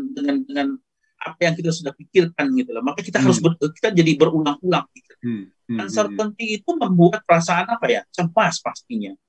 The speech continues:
Speaker 2: Oke.
Speaker 1: Bahkan kalau sudah uncertainty-nya seperti tadi, kalau dihubungkan dengan kapan ya covid berakhir atau
Speaker 2: Hmm.
Speaker 1: yang lebih ngeri lagi,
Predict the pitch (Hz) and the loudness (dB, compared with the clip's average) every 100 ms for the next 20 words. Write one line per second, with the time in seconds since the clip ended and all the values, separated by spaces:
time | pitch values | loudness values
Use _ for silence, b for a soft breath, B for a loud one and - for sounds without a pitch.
0 | _ _ 120 - 82 - _ 165 - 240 | _ _ -16 -12 -10 -12 _ -6 0 0
1 | 233 208 180 180 185 165 165 170 165 - | 2 2 2 0 2 2 4 2 2 0
2 | 165 165 165 165 165 165 165 156 - - | 0 0 0 0 2 2 2 0 -4 -12
3 | 160 - 156 - 151 151 156 147 147 147 | -10 -2 -2 2 2 4 2 4 2 2
4 | 143 143 135 - _ _ - 180 220 185 | 2 2 0 -2 _ _ -20 -16 -12 -10
5 | 170 156 165 151 139 139 131 156 151 - | -8 -10 -10 -6 -4 -4 -4 -2 -2 2
6 | 170 170 156 143 143 139 135 135 131 135 | 2 0 0 0 2 0 0 0 2 2
7 | 135 131 123 143 | 4 4 2 -6